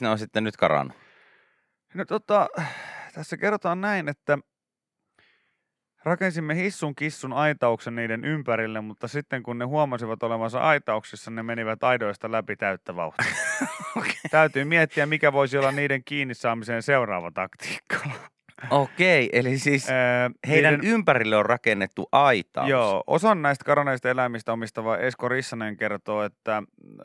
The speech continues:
Speaker 2: nautojen mukaan houkuttelu takaisin kotiaitaukseen on vaikeaa, sillä tähän aikaan vuodesta niille löytyy luonnosta ravintoa joka paikasta. Rissanen kertoi sunnuntaina naapurin hevosta säikähtäneen jotain ja katkoneen,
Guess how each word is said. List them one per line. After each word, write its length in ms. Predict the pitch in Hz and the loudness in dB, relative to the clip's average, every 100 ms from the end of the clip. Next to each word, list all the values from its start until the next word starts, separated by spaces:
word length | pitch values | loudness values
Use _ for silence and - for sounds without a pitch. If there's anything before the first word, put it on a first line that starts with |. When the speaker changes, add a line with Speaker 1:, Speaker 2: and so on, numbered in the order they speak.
| - | -16
Speaker 2:
nautojen 640 | - 139 135 127 117 117 127 | -2 -2 -2 -4 -4 -6 -8
mukaan 440 | 143 - 139 120 | -8 0 0 2
houkuttelu 560 | 120 113 117 - 113 110 | 0 -4 -8 -6 -6 -2
takaisin 500 | 135 135 127 113 117 | -2 2 0 0 -2
kotiaitaukseen 1300 | 135 - 123 110 107 - - - 135 117 113 - 117 | -4 0 0 0 -2 -6 -8 -4 -2 -2 -4 -4 -8
on 100 | 120 | -2
vaikeaa, 480 | 175 185 - 123 117 | 0 0 0 0 -2
sillä 220 | 120 120 | -4 -6
tähän 280 | 131 143 123 | -4 -4 -4
aikaan 280 | 117 120 | -2 -2
vuodesta 360 | 120 131 120 127 | 0 -4 -6 -10
niille 260 | 127 123 120 _ _ - | -8 -6 -8 _ _ -4
löytyy 280 | 131 139 147 | -4 -2 -2
luonnosta 480 | 170 151 127 - | 0 0 -2 -4
ravintoa 500 | 135 143 135 113 113 | 2 2 2 -2 0
joka 280 | 120 135 113 | 2 2 2
paikasta. 640 | - 120 107 95 87 - 71 _ - _ - | 4 4 4 0 -8 -10 -12 _ -20 _ -10
Rissanen 400 | 131 - 127 120 | -8 -6 -8 -2
kertoi 340 | 120 117 123 | -4 0 -2
sunnuntaina 460 | 123 147 135 120 120 | 0 -4 -4 -2 0
naapurin 440 | 139 135 113 117 | 2 2 2 0
hevosta 380 | 127 127 120 120 | 2 0 -2 -6
säikähtäneen 800 | 113 131 123 107 - 117 113 113 | 0 0 0 -6 -8 -10 -10 -8
jotain 420 | 127 127 123 113 | -10 -8 -8 -8
ja 80 | 113 | -10
katkoneen, 600 | 131 131 - 120 113 113 | -8 -10 -10 -14 -14 -14